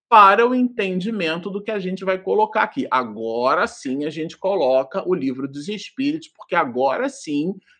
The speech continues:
é possível a gente entender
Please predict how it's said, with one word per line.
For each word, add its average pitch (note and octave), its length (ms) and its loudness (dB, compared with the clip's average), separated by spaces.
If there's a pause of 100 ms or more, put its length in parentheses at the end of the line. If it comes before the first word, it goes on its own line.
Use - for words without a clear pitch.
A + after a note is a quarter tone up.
é D3 140 -2
possível D3+ 800 -2
a D#3+ 100 0
gente C3 420 -8
entender G#3 1080 -2